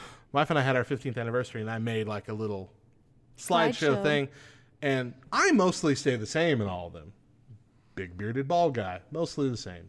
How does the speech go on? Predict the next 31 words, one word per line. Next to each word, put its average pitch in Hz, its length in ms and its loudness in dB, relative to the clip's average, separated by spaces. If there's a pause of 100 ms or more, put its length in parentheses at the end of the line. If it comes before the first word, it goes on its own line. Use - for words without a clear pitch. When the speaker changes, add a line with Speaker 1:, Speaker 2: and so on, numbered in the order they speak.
Speaker 1:
Just - 160 -16
get 107 80 -8
a 110 60 -2
little 123 160 -2
bit 127 160 2
older. 90 320 -6 (380)
Get 214 100 4
a - 20 8
little 180 140 6
bit 165 120 2
bigger, 160 280 4
a 156 40 6
little 139 200 6
bit 135 100 4
smaller, 117 320 -2
a 113 40 -4
little 110 140 -2
bit 104 160 -6
bigger. 95 300 -4 (380)
But 143 80 -10
that's 139 160 -4
about 107 180 -4
it. 82 140 -14 (840)
Deidre 196 360 0
changed 131 720 0 (760)
so 196 500 4
much 147 560 2
Speaker 2:
Mm-hmm. 196 260 -10 (1160)
Speaker 1:
and 131 160 -4
so 170 440 2
often 113 540 0